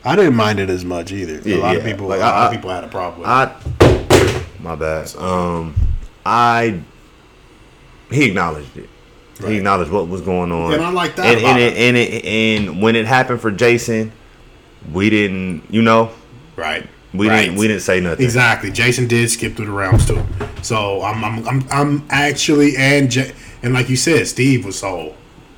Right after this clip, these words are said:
Speaker 1: cool about it. Loved it. You know what I mean?
Speaker 2: I know what's going on,
Speaker 1: Yeah.
Speaker 2: but this is why it happened. Like, look at my,
Speaker 1: Exactly.
Speaker 2: look at my, look at my resume. I
Speaker 1: Exactly.
Speaker 2: should be able to skip the line 'cause Jason did it.
Speaker 1: 'Cause Jason skipped the line. I should be able
Speaker 2: Without,
Speaker 1: Jason
Speaker 2: without
Speaker 1: did it.
Speaker 2: bringing Jason into the
Speaker 1: Yeah,
Speaker 2: conversation.
Speaker 1: yeah,
Speaker 2: Anybody
Speaker 1: yeah.
Speaker 2: in the knew, knew what he was doing.
Speaker 1: Yeah.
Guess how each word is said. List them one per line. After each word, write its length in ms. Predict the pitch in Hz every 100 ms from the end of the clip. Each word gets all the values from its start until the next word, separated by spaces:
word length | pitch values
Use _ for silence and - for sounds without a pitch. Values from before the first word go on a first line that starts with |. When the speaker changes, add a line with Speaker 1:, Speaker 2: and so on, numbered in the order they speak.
| -
Speaker 1:
cool 340 | - 135 151
about 280 | 90 76 -
it. 180 | - -
Loved 300 | 101 135 -
it. 140 | 127 -
You 80 | 110
know 80 | 107
what 20 |
I 40 |
mean? 120 | 110 98
Speaker 2:
I 40 |
know 200 | 104 123
what's 180 | 117 107
going 320 | 104 104 98
on, 320 | 95 95 90
Speaker 1:
Yeah. 280 | 151 139 95
Speaker 2:
but 120 | 90
this 160 | 110 110
is 80 | 104
why 240 | 92 92
it 60 | 87
happened. 340 | 87 78 78
Like, 180 | 82 78
look 220 | 73 110
at 80 | 98
my, 180 | 95 95
Speaker 1:
Exactly. 100 | 85
Speaker 2:
look 160 | 113 101
at 80 | 98
my, 340 | 101 92 80 - -
look 160 | 101 110
at 40 |
my 120 | 107 95
resume. 420 | 98 87 78 76
I 40 |
Speaker 1:
Exactly. 540 | 67 95 92 92 95 -
Speaker 2:
should 220 | - 85
be 140 | 85
able 120 | 82
to 60 | 80
skip 260 | - 87 -
the 100 | 85
line 260 | 87 85
'cause 140 | 85 78
Jason 420 | 69 107 95 78
did 180 | 78 69
it. 60 |
Speaker 1:
'Cause 160 | 117 107
Jason 380 | 101 107 104 110
skipped 280 | - 90 85
the 60 | 87
line. 420 | 76 76 76 76
I 80 | 78
should 160 | 87
be 80 | 80
able 100 | 104
Speaker 2:
Without, 200 | 127 139
Speaker 1:
Jason 100 | 113
Speaker 2:
without 260 | 143 165 160
Speaker 1:
did 80 | 117
it. 20 |
Speaker 2:
bringing 340 | 139 139 127
Jason 320 | 110 120 113 110
into 180 | 110
the 80 | 104
Speaker 1:
Yeah, 40 | 101
Speaker 2:
conversation. 520 | - 139 147 101 82
Speaker 1:
yeah, 200 | 117 127 -
Speaker 2:
Anybody 460 | 151 151 139 131
Speaker 1:
yeah. 60 | 127
Speaker 2:
in 60 |
the 60 | 117
knew, 240 | 120 120
knew 180 | 110 120
what 160 | 113 110
he 80 | 107
was 160 | 95 82
doing. 160 | 87
Speaker 1:
Yeah. 180 | 95 113